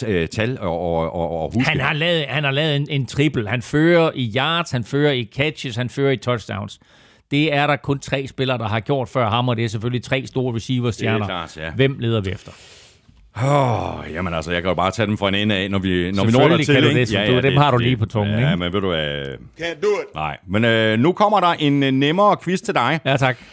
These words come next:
Speaker 1: Den kommer fra Søren Armstrong. Her er det quizzen. N F L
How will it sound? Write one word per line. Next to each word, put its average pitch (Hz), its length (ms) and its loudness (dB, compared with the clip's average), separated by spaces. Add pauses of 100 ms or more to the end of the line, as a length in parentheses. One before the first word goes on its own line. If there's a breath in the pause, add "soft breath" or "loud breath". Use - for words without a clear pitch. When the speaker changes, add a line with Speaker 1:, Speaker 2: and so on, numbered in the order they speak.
(240 loud breath)
Speaker 1:
Den 95 80 -4
kommer 120 200 2
fra 92 340 4
Søren 87 220 0
Armstrong. 78 340 -4
Her 104 60 2
er 90 140 2
det 80 220 -6
quizzen. 64 280 -12 (760 loud breath)
N 156 180 4
F - 40 2
L 196 200 4